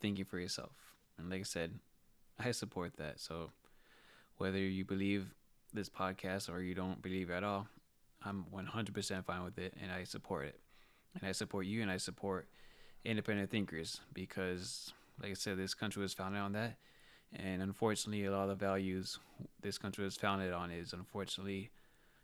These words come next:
dying. And it's very unfortunate, because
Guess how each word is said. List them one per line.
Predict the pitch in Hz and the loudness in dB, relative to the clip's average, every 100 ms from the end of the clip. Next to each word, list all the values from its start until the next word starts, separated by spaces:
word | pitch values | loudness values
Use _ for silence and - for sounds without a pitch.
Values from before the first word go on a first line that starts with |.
| - | -8
dying. | 107 104 85 80 113 - - - - - 87 | 4 6 6 0 -8 -12 -20 -20 -20 -12 -6
And | 87 90 | -2 -2
it's | - | -2
very | 101 98 | 2 4
unfortunate, | 95 107 101 120 120 - | 4 2 2 0 -2 -2
because | 95 - 95 95 95 - | -4 2 2 2 -2 -10